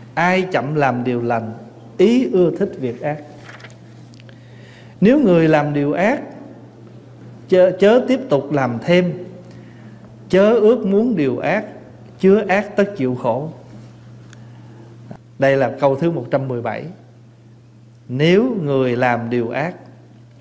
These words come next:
chớ tiếp tục làm thêm. Chớ ước muốn điều ác, chứa ác tất chịu khổ. Cũng giống như bây giờ á, mình đã ăn phải một cái món độc,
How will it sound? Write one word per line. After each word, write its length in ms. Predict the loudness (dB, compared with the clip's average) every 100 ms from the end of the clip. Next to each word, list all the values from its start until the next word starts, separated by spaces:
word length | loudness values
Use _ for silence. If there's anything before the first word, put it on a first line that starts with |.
| -2
chớ 220 | 2 2 2
tiếp 120 | -2 -2
tục 220 | -4 -4
làm 120 | -6 -6 -6
thêm. 160 | -10 -10 -18 -20 -20 -20 -20 -20 -20 -20 -20 -20 -20 -20 -20 -20 -20 -20 -20 -20 -20 -8
Chớ 340 | 2 4 4 4
ước 500 | 4 2 0 -12 -16 -6
muốn 420 | 2 4 4 2
điều 240 | 0 0
ác, 280 | -2 -2 -4 -10 -20 -20 0
chứa 260 | 2 4
ác 300 | 2 -2 -2
tất 220 | -2 -2 -4
chịu 200 | -6 -6
khổ. 260 | -8 -10 -12 -18 -20 -20 -20 -20 -20 -20 -20 -20 -20 -20 -20 -6
Cũng 200 | -4 0
giống 200 | 0 2
như 160 | 2 2
bây 160 | 0
giờ 280 | 0 0 -2
á, 100 | -6 -12 -20 -20 -20 -20 -20 -20 -20 -20 -20 -20 -20 -20 -20 -20 -10
mình 200 | -6 -2
đã 80 | -2
ăn 280 | -2 -4 -4
phải 280 | -4 -2
một 140 | -4 -6
cái 100 | -6
món 540 | -4 -2 -2 -6 -8 -10 -16 -20 -20 -20 -20 -20 -20 -20 -20 -20 -20 -20 -20 -18 -4
độc, 520 | -2 -2 -8 -20